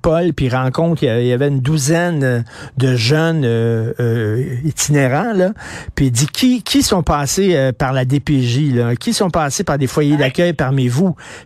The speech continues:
Speaker 1: Puis il lève toute la main. C'est souvent des jeunes qui ont vécu des traumatismes quand ils étaient jeunes, euh, abandonnés, maltraités, agressés, passés d'un foyer à l'autre. Ils sont poqués, puis là,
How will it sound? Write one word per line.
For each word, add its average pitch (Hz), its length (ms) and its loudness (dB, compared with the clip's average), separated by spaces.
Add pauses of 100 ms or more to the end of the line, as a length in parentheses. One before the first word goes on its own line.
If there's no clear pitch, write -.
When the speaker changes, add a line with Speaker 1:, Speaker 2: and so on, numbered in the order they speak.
Speaker 1:
Puis 151 140 -4
il 156 160 2
lève 175 120 2
toute - 220 -2
la 190 100 2
main. 190 220 2 (400)
C'est - 200 0
souvent 208 360 2
des 156 240 2
jeunes 175 500 2
qui - 160 -2
ont 147 100 2
vécu 143 580 0
des 143 120 2
traumatismes 165 580 -2
quand 156 120 0
ils 139 120 2
étaient 127 280 0
jeunes, 180 540 2
euh, 135 200 2
abandonnés, 151 680 0
maltraités, 165 840 0
agressés, 143 680 0
passés 160 400 -2
d'un 147 140 2
foyer 156 340 0
à 147 160 0
l'autre. 165 320 0
Ils - 40 -6
sont 202 200 0
poqués, 165 480 -2
puis 139 120 -2
là, 151 180 2